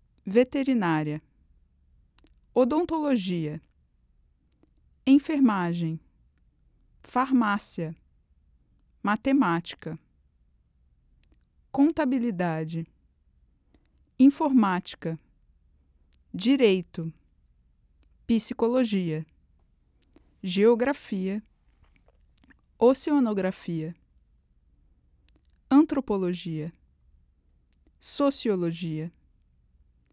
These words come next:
História, Química, Música.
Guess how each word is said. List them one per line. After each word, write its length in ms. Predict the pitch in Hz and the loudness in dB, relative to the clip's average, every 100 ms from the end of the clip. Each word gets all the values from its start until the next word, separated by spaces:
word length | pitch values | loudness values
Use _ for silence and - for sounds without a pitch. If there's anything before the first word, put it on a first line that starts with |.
| _ _ _ | _ _ _
História, 640 | - - 233 214 190 170 - _ _ _ _ _ _ _ _ _ _ _ | -14 -4 0 0 -2 -6 -10 _ _ _ _ _ _ _ _ _ _ _
Química, 580 | - 269 233 190 175 165 - _ _ _ _ _ _ _ _ _ _ | 0 2 2 -2 -10 -12 -14 _ _ _ _ _ _ _ _ _ _
Música. 680 | - 220 208 165 175 - 170 | 2 4 2 -2 -8 -12 -16